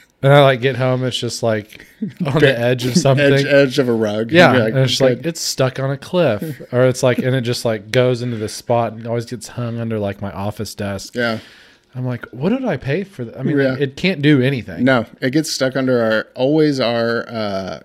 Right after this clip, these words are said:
Speaker 2: our couch in the living room.
Speaker 1: Uh-huh.
Speaker 2: Or it will, uh, make it into the bathroom that has the slightest downstep. So it'll make it in,
Speaker 1: Good
Speaker 2: but
Speaker 1: luck.
Speaker 2: it can't get out.
Speaker 1: Yeah.
Speaker 2: And
Speaker 1: No, and they
Speaker 2: so
Speaker 1: never, and mine was,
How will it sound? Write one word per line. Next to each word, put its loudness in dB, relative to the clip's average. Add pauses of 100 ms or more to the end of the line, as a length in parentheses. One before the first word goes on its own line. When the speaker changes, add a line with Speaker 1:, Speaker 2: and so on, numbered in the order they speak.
Speaker 2:
our -8
couch -4
in -4
the -2
living -4
room. -6
Speaker 1:
Uh-huh. -8 (600)
Speaker 2:
Or 2
it -2
will, 0
uh, -2
make -6
it -4
into -6
the -6
bathroom -4
that -4
has -6
the -16
slightest -6
downstep. -4 (100)
So -4
it'll 0
make 0
it -6
in, -4
Speaker 1:
Good -4
Speaker 2:
but -4
Speaker 1:
luck. -2
Speaker 2:
it -8
can't -6
get -4
out. -6
Speaker 1:
Yeah. -8 (880)
Speaker 2:
And -2
Speaker 1:
No, 2
and 0
they 2
Speaker 2:
so 0
Speaker 1:
never, 4
and -6
mine -2
was, -10